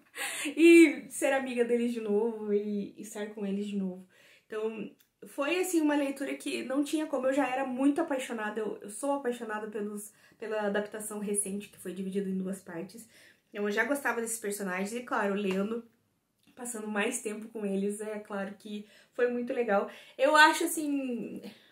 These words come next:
comento mais sobre isso, né, na resenha dele, mas algumas coisas dele, assim, eu realmente achei meio farofento, o final, talvez eu goste um pouquinho mais do final do li-, do filme em vez do livro,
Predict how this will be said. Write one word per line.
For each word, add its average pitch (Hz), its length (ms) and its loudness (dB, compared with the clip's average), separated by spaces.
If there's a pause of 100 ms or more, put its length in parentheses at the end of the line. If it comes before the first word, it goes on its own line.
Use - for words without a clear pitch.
(100)
comento 277 440 -2
mais 196 280 -4
sobre 196 300 -6
isso, 196 220 -6
né, 185 240 -8 (160)
na 226 380 -4 (180)
resenha 196 440 -2
dele, 190 300 -2 (360)
mas 233 720 -4 (240)
algumas 415 440 -2
coisas 311 440 -2
dele, 247 260 0
assim, 254 320 -8
eu 277 380 -2
realmente 262 600 -8
achei 254 280 -10
meio 262 340 -6 (340)
farofento, 240 760 -2
o - 40 -14
final, 208 640 -4 (140)
talvez 208 280 0
eu 208 100 -2
goste 196 240 -2
um 208 40 -10
pouquinho 214 260 -12
mais 208 200 -2
do - 80 -12
final 208 300 -6
do 208 100 -2
li-, 196 160 0
do 202 200 -4
filme 240 400 -4
em 226 60 -6
vez 196 220 0
do 190 100 -2
livro, 196 400 -2